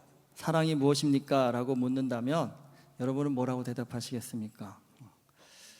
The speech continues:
사실 대중가요에는 사랑에 대한 정말 무수한 표현이 나옵니다. 혹시 이 노래 아시나요? 사랑이 뭐냐고 물으신다면 사랑은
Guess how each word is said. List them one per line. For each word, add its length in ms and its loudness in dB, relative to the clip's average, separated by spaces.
사실 180 -4
대중가요에는 800 8
사랑에 400 4
대한 240 2
정말 260 2
무수한 540 0
표현이 340 -2
나옵니다. 680 -8
혹시 260 -2
이 80 2
노래 220 4
아시나요? 640 -6
사랑이 420 0
뭐냐고 360 6
물으신다면 760 -2
사랑은 500 0